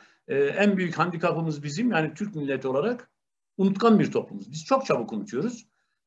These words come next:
Yani geçmişte Mimar Sinan'ı, Mimar Abdül, e, Hasan Beyleri, Mimar Kemalettin Beyleri, e, Mimar, e, Bahattin Beyleri, Fahrettin Beyleri,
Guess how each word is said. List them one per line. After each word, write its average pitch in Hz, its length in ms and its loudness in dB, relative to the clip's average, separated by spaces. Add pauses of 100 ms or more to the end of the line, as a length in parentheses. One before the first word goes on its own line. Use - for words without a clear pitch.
Yani 151 340 4
geçmişte 175 540 0
Mimar 170 340 0
Sinan'ı, 170 440 -2
Mimar 170 340 0
Abdül, 170 440 0
e, 156 120 0 (840)
Hasan 175 460 0
Beyleri, 170 680 2 (280)
Mimar 170 280 2
Kemalettin 170 600 0
Beyleri, 175 640 2 (260)
e, 123 80 -10
Mimar, 151 600 2
e, 131 540 0 (180)
Bahattin 170 520 2
Beyleri, 180 380 4
Fahrettin 160 540 4
Beyleri, 185 600 4